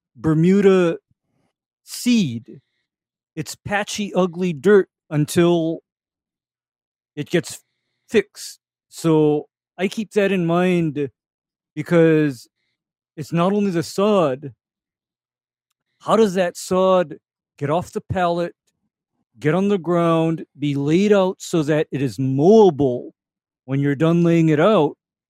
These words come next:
Because that's the other thing too, is, like, I, I consider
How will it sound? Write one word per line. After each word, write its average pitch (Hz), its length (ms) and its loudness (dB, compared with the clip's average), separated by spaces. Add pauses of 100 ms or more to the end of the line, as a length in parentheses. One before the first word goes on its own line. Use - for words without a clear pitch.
(1160)
Because 147 240 0
that's 196 220 0
the 196 140 4
other 220 180 4
thing 190 280 -2
too, 240 460 -6
is, 143 300 -6
like, 156 160 -4 (140)
I, 156 260 0
I 151 100 -2
consider 196 760 0